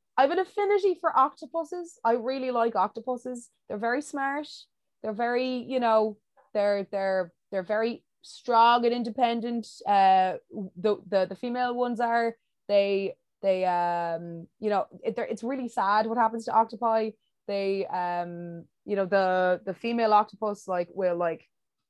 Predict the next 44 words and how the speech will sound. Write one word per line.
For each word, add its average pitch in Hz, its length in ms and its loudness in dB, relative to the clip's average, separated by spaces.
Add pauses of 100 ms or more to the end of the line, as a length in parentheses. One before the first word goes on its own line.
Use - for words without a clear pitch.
(540)
when 202 180 2
it's 196 160 -4
pregnant, 190 540 -2
will, 180 140 0
like, 165 220 0 (960)
make 214 240 0
a 226 40 0
little 208 160 0
burrow, 190 520 0 (280)
uh, 170 600 -4
or 175 200 0
a 175 80 0
little 175 500 -2 (160)
cave 190 480 -4 (280)
and 170 220 -10
put - 200 -10 (100)
rocks 185 380 -2
in 185 80 -10
front 185 200 -6
of 175 80 -8
it 175 140 -4 (320)
and 175 180 -8
kind 175 120 -6
of 175 80 -2
lock 196 260 0
itself 180 340 -6
in 180 140 -8
there, 170 260 -4 (440)
and 185 200 -2
then 175 540 0
lay 240 200 4
all 240 160 4
of 202 100 0
her 185 120 0
eggs, 170 400 -2
and 190 160 -6
then 180 300 -4 (100)
spend 196 540 -4
the 185 160 -10
rest 196 540 -2
of 196 100 -6
her 202 120 -2
life 180 380 0
just 180 240 -12